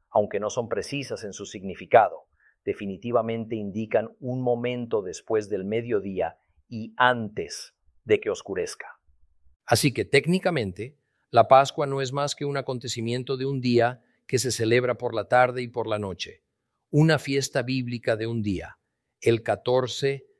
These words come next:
de Nisan, y se utilizaba para conmemorar aquella horrible y maravillosa tarde en Egipto, cuando el Señor hirió a los egipcios,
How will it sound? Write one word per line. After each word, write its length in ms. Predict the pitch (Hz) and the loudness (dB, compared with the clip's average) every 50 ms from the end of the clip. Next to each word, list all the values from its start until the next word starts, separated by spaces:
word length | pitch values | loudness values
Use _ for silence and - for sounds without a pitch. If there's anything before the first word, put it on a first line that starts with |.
| _ _ | _ _
de 160 | - 113 110 101 | 0 2 4 4
Nisan, 560 | 104 101 92 - - 85 82 85 90 _ _ _ _ _ _ _ _ _ _ _ _ _ _ _ _ _ _ | 4 2 0 -2 -4 -8 -12 -16 -20 _ _ _ _ _ _ _ _ _ _ _ _ _ _ _ _ _ _
y 140 | _ 131 120 | _ 0 4
se 100 | - 135 | 4 4
utilizaba 640 | 123 113 - 120 110 110 - - 143 139 135 143 131 | 4 4 0 -4 -6 -4 -2 2 2 4 4 2 2
para 240 | - 127 117 113 - | 0 0 0 0 -4
conmemorar 640 | - 113 110 107 107 107 107 104 107 110 113 110 | -4 -6 -4 -4 -4 -4 -2 0 2 2 2 2
aquella 380 | 110 104 - - 117 110 113 110 | 2 -2 -4 -8 -6 -4 -2 -2
horrible 760 | 104 104 101 101 104 120 135 160 196 214 208 185 185 190 190 | -2 -2 -4 -6 -8 -4 0 2 2 2 2 0 -2 -2 -2
y 100 | 185 180 | -2 -2
maravillosa 760 | 175 170 165 165 156 151 147 131 135 147 147 135 - 131 123 | -2 -2 -2 -2 -2 -4 -6 -6 -6 -6 -6 -4 -6 -8 -2
tarde 380 | - 139 139 135 131 131 131 131 | 2 2 2 4 2 0 -4 -6
en 80 | 127 123 | -4 -6
Egipto, 600 | 110 - 143 127 120 - _ - 101 107 120 - _ _ _ _ _ _ | -6 -4 -4 -6 -6 -8 _ -8 -8 -8 -8 -12 _ _ _ _ _ _
cuando 300 | - - 127 120 117 117 | 8 8 8 8 8 4
el 80 | 113 104 | 2 0
Señor 460 | - - 110 107 113 127 139 147 147 | -2 -4 -4 -4 -2 -2 -2 -2 -2
hirió 320 | 143 131 131 131 131 131 | -4 -6 -4 -2 0 0
a 20 | 131 | 0
los 220 | 131 131 - - | -2 -4 -6 -8
egipcios, 720 | 113 - - 151 147 135 - - 139 139 143 143 - - | -10 -10 -8 -8 -8 -8 -8 -8 -6 -6 -6 -8 -10 -14